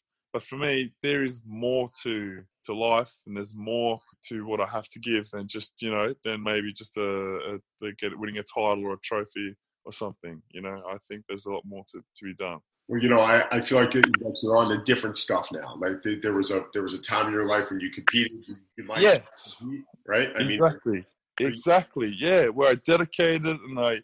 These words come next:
Speaker 1: I loved it, and I, all I wanted to do was win the mi-, win the Mister Universe or the, you know, I was hyper. But every time after I got there, I was like, "Okay, what's next? What else can I do?" You know, you, when it's a priority, it's a huge priority,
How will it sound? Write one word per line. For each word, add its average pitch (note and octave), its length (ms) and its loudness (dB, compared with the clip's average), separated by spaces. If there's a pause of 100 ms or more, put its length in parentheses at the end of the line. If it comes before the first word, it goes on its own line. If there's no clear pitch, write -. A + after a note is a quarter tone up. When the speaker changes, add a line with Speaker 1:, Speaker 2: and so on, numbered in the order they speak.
(380)
Speaker 1:
I - 60 -2
loved D3 500 4
it, D3 280 4
and A2+ 140 -2
I, A2 260 0
all C#3+ 200 4
I C#3 60 6
wanted C#3 200 -2
to B2+ 100 -16
do C3+ 140 0
was A#2+ 200 -2
win A#2+ 260 -8
the A#2 140 -4 (100)
mi-, B2 220 -6
win C3 160 -6
the A#2+ 80 -4
Mister C3 280 -6
Universe B2 680 2
or A#2 140 0
the, G#2+ 300 4 (400)
you C3 100 2
know, A#2+ 340 4
I A#2 60 6
was A2+ 260 0 (340)
hyper. B2 440 0 (440)
But A2 180 -2
every D#3+ 300 2
time D3+ 380 2 (100)
after D3 460 2
I B2+ 60 0 (340)
got D#3+ 240 4
there, B2+ 340 4 (420)
I - 40 0
was C3+ 120 0
like, C3+ 120 2
"Okay, B2 320 2 (100)
what's B2+ 260 -4
next? B2 440 -4
What B2+ 160 4
else B2+ 160 4
can C3 160 -6
I A2+ 100 0
do?" A2+ 340 -4 (180)
You G2+ 120 -10
know, G2+ 220 -4 (160)
you, C#3 160 -2
when D#3 140 4
it's D#3+ 140 0
a - 40 -20
priority, C#3+ 460 4
it's - 160 -6
a A#2+ 120 -20
huge D#3 320 -4
priority, A#2+ 320 0